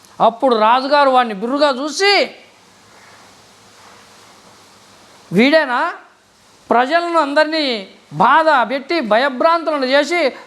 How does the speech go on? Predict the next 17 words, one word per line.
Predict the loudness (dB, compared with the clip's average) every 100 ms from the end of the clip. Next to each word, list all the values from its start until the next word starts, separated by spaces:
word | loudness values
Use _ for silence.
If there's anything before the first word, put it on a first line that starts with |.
| -2
దొంగతనాలు | 0 2 0 2 2 2
చేసి | 0 0 0 0 -2 -4 -8 0
ప్రజలను | 0 2 0 0 -4 -4 -6 -8 0
మాన | 2 4
ప్రాణాలను | 0 0 0 2 2 2 0 0
కొనుక్కొని | 0 2 0 0 -4 -8 -20 _ 0
వాళ్ళను | 2 2 -2
హింస | -4 -2 0 0 0
పెట్టి | -6 -4
వాళ్ళను | 0 0 0 -6
భయభ్రాంతులను | 0 0 0 0 0 0 -2 -2
చేస్తూ | 0 0 2 0
ఉండే | 2 0 0
దొంగ | 0 -2 0
వీడేనా?" | 0 0 0 0 2 -2 -4 -10 -20 _ _ -20 -20 -16 -4
అని, | -2 0 -2 -2 -6 -18 -20 -20 -2
"వీనికి | 2 2 2 2 4 4 2